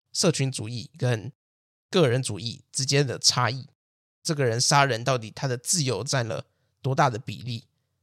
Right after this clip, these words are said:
还是是我们这个社会一个结构主义式的状态，那他不得不去杀害别人，就是杀人的自由的比例到底有多高？当这个自由的比例越高的时候，我们就认为说这个人要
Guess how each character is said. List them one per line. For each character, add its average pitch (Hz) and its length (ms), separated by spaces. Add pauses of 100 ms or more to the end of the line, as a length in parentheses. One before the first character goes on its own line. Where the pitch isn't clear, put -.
还 131 140
是 139 180
是 147 220
我 117 100
们 101 140
这 139 100
个 127 100
社 131 260
会 - 320 (400)
一 143 120
个 147 120
结 - 180
构 190 160
主 113 160
义 120 100
式 120 220
的 98 220 (200)
状 127 200
态， 156 200 (340)
那 156 80
他 135 140
不 165 160
得 135 200
不 123 180
去 - 380 (280)
杀 143 220
害 147 160
别 104 220
人， - 180 (480)
就 151 100
是 147 80
杀 185 220
人 117 300 (320)
的 131 120
自 151 320
由 104 280 (100)
的 139 80
比 120 220
例 139 160
到 156 160
底 110 140
有 104 100
多 113 200
高？ 123 360 (260)
当 165 180
这 175 120
个 156 120 (280)
自 208 180
由 139 160
的 139 80
比 117 160
例 131 160
越 175 180
高 131 240
的 117 140
时 - 140
候， - 240 (280)
我 131 80
们 127 80
就 143 140
认 139 180
为 110 60
说 104 240
这 127 140
个 117 80
人 98 160
要 110 240